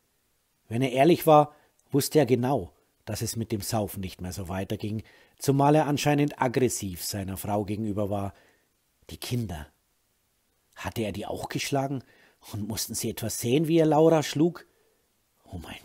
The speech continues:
Gott, was hat er getan? Gierig nahm er einen tiefen Schluck aus der Wasserflasche, die man ihm auf den Nachttisch gestellt hatte. Der Entzug wurde immer schlimmer.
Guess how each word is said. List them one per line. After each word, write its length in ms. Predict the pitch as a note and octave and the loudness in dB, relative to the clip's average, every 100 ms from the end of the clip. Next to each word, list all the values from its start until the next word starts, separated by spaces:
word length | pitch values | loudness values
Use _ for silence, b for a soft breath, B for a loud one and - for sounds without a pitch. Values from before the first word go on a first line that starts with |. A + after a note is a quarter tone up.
| _ | _
Gott, 420 | - - - - _ b b b | -12 -12 -12 -18 _ b b b
was 220 | F#2 - | -8 -6
hat 100 | - | -2
er 100 | C3+ | 0
getan? 520 | A#2 A2+ C3+ C#3 F#2+ - _ _ _ _ _ _ _ _ _ _ _ _ _ _ - | 0 -2 0 0 -2 -10 _ _ _ _ _ _ _ _ _ _ _ _ _ _ -10
Gierig 400 | A2+ A#2 A2+ G#2+ | -2 0 0 -2
nahm 260 | A2 B2 | -2 0
er 60 | B2 | 0
einen 240 | A#2 A2+ | 0 -2
tiefen 320 | - C3+ - | -6 -8 -6
Schluck 300 | A2+ - C3+ | -6 -4 -2
aus 180 | C#3 B2+ | 0 0
der 120 | C3 | 0
Wasserflasche, 600 | A#2+ B2 C#3 - C3+ - | 0 0 -2 -2 -2 -2
die 100 | B2 | -4
man 160 | B2+ A#2+ | -4 -4
ihm 160 | B2+ A#2 | -4 -6
auf 140 | A2+ | -4
den 160 | B2 A2+ | -4 -4
Nachttisch 420 | A2 - A#2 - | -6 -8 -10 -8
gestellt 440 | A2+ - A2 F#2+ | -10 -8 -6 -6
hatte. 360 | G2 - G#2 G2+ b b b b b b b _ - | -8 -4 -6 -6 b b b b b b b _ 2
Der 140 | C#3 | 2
Entzug 440 | C3 B2 - E3 D#3 | 2 0 4 4 6
wurde 200 | C#3+ D3 | 4 4
immer 280 | C#3+ A#2+ A#2+ | 0 -4 -4
schlimmer. 540 | - A#2 G#2+ F2+ F2+ | -2 -2 -2 -6 -12